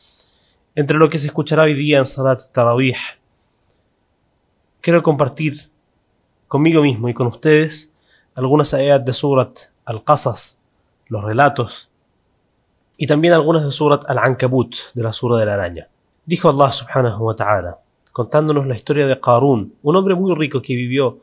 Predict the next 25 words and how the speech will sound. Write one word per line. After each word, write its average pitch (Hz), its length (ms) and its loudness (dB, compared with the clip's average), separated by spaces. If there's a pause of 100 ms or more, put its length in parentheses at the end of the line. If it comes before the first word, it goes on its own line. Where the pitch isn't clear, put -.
(320)
en 113 120 -6
la 117 100 0
época 123 280 -2
de 113 100 -2
Musa, 151 380 0 (480)
a 110 100 -10
quien 127 140 0
Allah 123 220 0
subhanahu 117 500 -2
wa 117 80 -2
ta'ala 120 320 2
castigó 117 440 -2
y 131 80 2
que 131 280 -6 (280)
sirve 160 400 0
para 131 220 2
todos 147 240 2
nosotros, 135 720 -4 (280)
o 120 100 -2
nos 123 140 -4
sirve 151 280 0
a - 40 0
todos 135 260 -2
nosotros 123 420 -6
como 113 360 -4